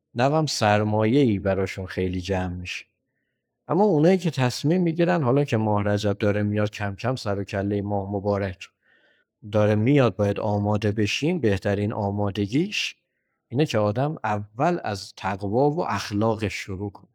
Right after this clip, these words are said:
این دوتا رو. ببینه من اخلاقم چی کار می‌کردم؟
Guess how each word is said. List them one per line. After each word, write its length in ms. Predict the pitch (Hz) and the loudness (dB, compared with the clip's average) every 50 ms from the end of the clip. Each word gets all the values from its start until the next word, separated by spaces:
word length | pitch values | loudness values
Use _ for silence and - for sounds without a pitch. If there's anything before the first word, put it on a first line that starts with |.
| _ _ _ _ _ _ _ _ _ _ _ _ _ _ _ _ | _ _ _ _ _ _ _ _ _ _ _ _ _ _ _ _
این 160 | - 120 117 | -4 0 2
دوتا 360 | 107 104 90 - - 98 92 | 2 2 2 0 -2 -4 -4
رو. 100 | 104 - - _ _ _ _ _ _ _ _ _ _ _ _ _ | -4 -8 -14 _ _ _ _ _ _ _ _ _ _ _ _ _
ببینه 220 | - 160 165 170 160 | -4 0 2 2 4
من 220 | 156 160 156 139 | 4 4 4 2
اخلاقم 500 | 139 - - 151 156 160 151 156 156 151 | 2 0 2 4 4 4 4 4 2 0
چی 140 | 131 - - | 0 -2 2
کار 200 | - 160 160 151 | 4 4 6 6
می‌کردم؟ 600 | 127 117 - 123 113 110 107 113 117 110 107 | 4 2 0 0 0 0 0 -2 -4 -6 -8